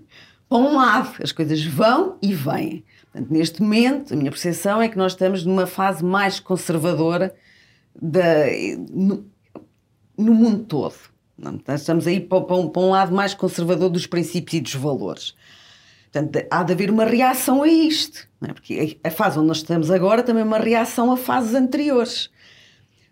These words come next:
Mas não, eu não, portanto,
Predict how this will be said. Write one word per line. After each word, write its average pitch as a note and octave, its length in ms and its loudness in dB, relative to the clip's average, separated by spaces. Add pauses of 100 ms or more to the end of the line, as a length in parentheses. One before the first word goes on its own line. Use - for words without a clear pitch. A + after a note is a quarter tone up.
Mas G#3 760 2 (640)
não, G2+ 260 -2
eu F#3 100 4
não, E3 540 2 (100)
portanto, - 480 -14